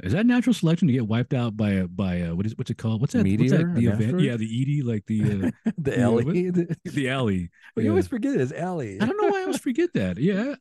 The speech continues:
Speaker 1: I always
Speaker 2: <laughs>
Speaker 1: forget that term. Yeah.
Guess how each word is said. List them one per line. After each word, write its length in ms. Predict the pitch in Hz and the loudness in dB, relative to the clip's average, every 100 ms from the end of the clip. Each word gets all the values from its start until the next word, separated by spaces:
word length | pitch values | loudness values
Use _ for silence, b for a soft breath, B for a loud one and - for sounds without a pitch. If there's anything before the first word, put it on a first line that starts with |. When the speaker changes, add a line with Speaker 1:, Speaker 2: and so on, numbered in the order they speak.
| - | -8
Speaker 1:
I 180 | 160 | -2
always 280 | 185 220 277 | 0 2 0
Speaker 2:
<laughs> 120 | - | -2
Speaker 1:
forget 280 | 247 185 196 | -2 -2 -2
that 180 | 208 196 | -4 -4
term. 400 | - 226 294 156 - | -2 -2 -2 -6 -6
Yeah. 540 | 170 123 143 - 135 | -6 -4 -6 -4 -4